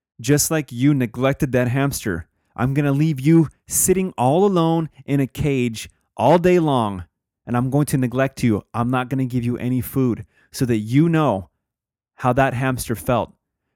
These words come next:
because that hamster died because of you not feeding it.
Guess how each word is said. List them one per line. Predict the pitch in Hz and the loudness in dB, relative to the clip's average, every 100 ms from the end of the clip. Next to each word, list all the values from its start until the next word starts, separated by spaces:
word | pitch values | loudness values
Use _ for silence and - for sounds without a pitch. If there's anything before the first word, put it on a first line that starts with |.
| - | -16
because | - 127 110 | -4 -2 0
that | 139 151 | 0 0
hamster | 151 170 - 214 208 - _ _ _ - | -2 -4 -4 -6 -6 -10 _ _ _ -8
died | 120 123 135 101 95 - _ _ _ _ | -4 0 0 -2 -8 -14 _ _ _ _
because | 120 - 135 131 | -10 -4 0 2
of | 127 | 0
you | 110 123 123 107 - | 0 0 2 0 -6
not | 113 107 | -6 -6
feeding | - - 113 104 | -8 -8 -6 -6
it. | 90 | -8